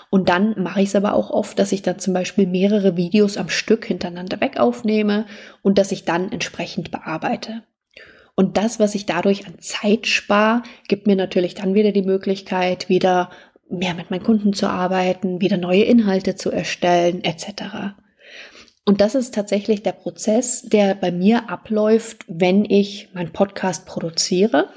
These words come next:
und was, wie gesagt, für mich sehr stressfrei ist. Das heißt jetzt natürlich nicht, dass das für dich genauso auch in der Abfolge passieren muss. Aber was ich nur sagen möchte, ist, dass wenn du für dich das Gefühl hast, dass so wie du momentan deine Inhalte erstellst,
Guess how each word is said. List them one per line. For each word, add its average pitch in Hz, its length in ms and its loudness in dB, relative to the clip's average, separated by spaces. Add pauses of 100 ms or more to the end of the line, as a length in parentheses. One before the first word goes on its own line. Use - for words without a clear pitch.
(680)
und 220 400 2
was, 214 220 2
wie 220 100 4
gesagt, 202 560 2 (260)
für - 180 2
mich 208 440 2
sehr 190 320 4
stressfrei - 920 -4 (140)
ist. - 300 -12 (480)
Das 170 180 -4
heißt 202 220 2
jetzt 208 160 0
natürlich 180 400 0
nicht, 214 240 2
dass - 100 -6
das - 140 -4
für 180 120 -4
dich 208 220 0
genauso 175 1040 2 (160)
auch 233 300 2
in 175 180 -8
der 180 260 -2
Abfolge 180 520 0
passieren 185 580 -2
muss. 196 300 -2 (440)
Aber 196 220 4
was 202 140 2
ich 202 100 2
nur 196 100 0
sagen 180 300 0
möchte, 214 320 0
ist, - 400 0
dass - 400 0
wenn 190 300 4
du 233 80 0
für 202 140 2
dich 208 160 2
das 196 160 -2
Gefühl 220 500 0
hast, - 340 -8
dass 170 160 -4
so 208 220 4
wie 202 80 4
du 240 200 2
momentan 180 600 -2
deine 175 280 -2
Inhalte 180 460 2
erstellst, - 800 -4